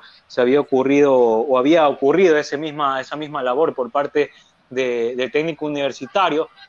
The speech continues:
por ende se veía mejor el Técnico Universitario, ¿no? Más adelante, eh, eh, el nueve de octubre comienza a darse cuenta de esta situación que por carril central estaba perdiendo mucho el balón, principalmente en el, en la mitad del campo, donde se genera todo. El nueve de octubre se veía un poco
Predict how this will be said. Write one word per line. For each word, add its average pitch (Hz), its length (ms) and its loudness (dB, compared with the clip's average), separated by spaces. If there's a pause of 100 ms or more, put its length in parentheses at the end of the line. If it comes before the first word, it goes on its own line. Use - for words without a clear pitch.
por 147 140 0
ende 190 360 2
se 160 180 -2
veía 165 180 0
mejor 175 400 0
el 131 100 -8
Técnico 143 340 -8
Universitario, 117 680 -8
¿no? 120 160 -12
Más 143 220 -8
adelante, 160 580 -4 (340)
eh, 123 520 -4
eh, 135 240 -4
el 139 120 -2
nueve 156 200 0
de 156 60 4
octubre 147 600 2 (480)
comienza 156 760 0
a 143 60 2
darse 156 300 0
cuenta 180 300 2
de 170 60 0
esta 165 160 -4
situación 165 640 -2
que 139 120 -8
por 131 180 -8
carril 139 260 -4
central 160 480 -4 (1000)
estaba 147 340 0
perdiendo 151 320 -2
mucho 185 320 0
el 143 60 0
balón, 143 300 0
principalmente 156 600 -4
en 135 120 -4
el, 123 200 -8
en 120 80 -10
la 123 80 -10
mitad 120 300 -4
del 151 120 -2
campo, 135 400 -4
donde 117 240 -12
se 120 140 -12
genera 139 340 -6
todo. 135 340 -2
El 120 100 -10
nueve 135 140 -8
de 123 60 -8
octubre 160 260 -2
se - 120 -6
veía 143 160 0
un 139 80 -10
poco 151 380 0